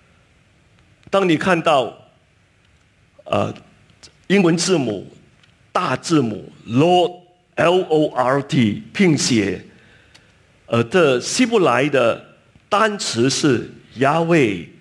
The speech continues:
就是上帝立盟约的名称。这个名字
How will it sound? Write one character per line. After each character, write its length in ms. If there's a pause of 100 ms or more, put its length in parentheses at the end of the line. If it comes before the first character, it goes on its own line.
(420)
就 140
是 160
上 600
帝 420 (260)
立 480 (240)
盟 420
约 300 (220)
的 100
名 300
称。 400 (4000)
这 100
个 100
名 320
字 460